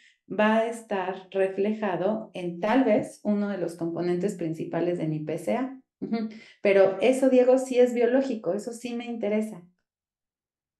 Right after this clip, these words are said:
Ah, ¿qué, qué fenómeno que no es biológico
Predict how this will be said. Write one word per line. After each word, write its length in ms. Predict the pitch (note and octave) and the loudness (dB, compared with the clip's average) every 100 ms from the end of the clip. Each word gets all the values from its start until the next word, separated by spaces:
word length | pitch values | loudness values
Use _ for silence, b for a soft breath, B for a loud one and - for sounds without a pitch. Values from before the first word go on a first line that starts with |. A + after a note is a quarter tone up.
| - | -6
Ah, 320 | G#3+ - - - | -6 -6 -12 0
¿qué, 420 | C4+ C4+ C4+ - | 4 4 2 2
qué 140 | C4+ C4 | 2 4
fenómeno 840 | C4+ C4 C4 A#3+ G3+ F#3 G#3 - | 4 6 6 4 2 -2 -4 -6
que 120 | F#3 | -4
no 280 | E3+ A3 C4+ | -2 0 2
es 380 | C4+ D4+ E4+ - | 2 2 2 0
biológico 920 | G#3+ E3+ E3+ A3 - - - C4+ - | -2 -2 -4 -6 -8 -12 -10 -10 -10